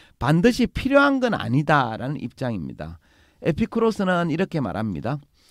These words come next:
"충분한 것을 적다고 느끼는 자에게는 어떤 것도 충분하지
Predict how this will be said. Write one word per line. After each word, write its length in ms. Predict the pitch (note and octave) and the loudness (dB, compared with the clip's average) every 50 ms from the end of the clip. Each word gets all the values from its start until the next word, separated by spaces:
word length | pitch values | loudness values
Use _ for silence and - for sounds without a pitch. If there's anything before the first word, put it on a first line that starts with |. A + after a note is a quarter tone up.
| - _ _ _ _ _ - - _ | -20 _ _ _ _ _ -20 -20 _
"충분한 640 | - - - C#4 C#4 C4+ C#4 C4 A3 G#3 G#3 G#3 G3 | -16 -6 -2 -2 -2 0 0 2 2 2 2 2 2
것을 400 | F3 F#3 F3 - - G#3 A3 A3 | 2 2 0 2 0 -2 -2 -2
적다고 640 | - - - A2 A2 - - - F#3+ F#3 G3+ F#3+ G#3 G3 | -4 -4 -2 -2 -2 -2 0 2 4 4 6 4 4 2
느끼는 460 | F#3 F3+ C#3+ - D#3 D#3 D3 C3+ B2+ | 2 0 -2 -2 -2 0 0 0 0
자에게는 800 | - A#2+ A2+ A#2 A#2 G#2+ D#2 D#2 D2+ G2+ C3+ C#3 G2+ C#2+ A#1 - _ _ _ _ _ _ _ | 0 0 0 0 0 0 -2 -2 -2 2 2 0 0 -2 -8 -12 _ _ _ _ _ _ _
어떤 480 | - A2+ C3 C#3 - - F#3 F#3+ F#3+ F#3 | -2 -2 -2 -2 -2 -2 0 2 2 2
것도 360 | E3+ F3+ - - - A3+ A#3 | 0 0 -2 0 0 0 0
충분하지 800 | - - - - G3 F3+ D#3 D#3 D#3 C#3+ C3+ A#2 - F3 - | 0 -6 -10 -8 -8 -6 -4 -2 -2 -2 -2 -4 -6 -10 -12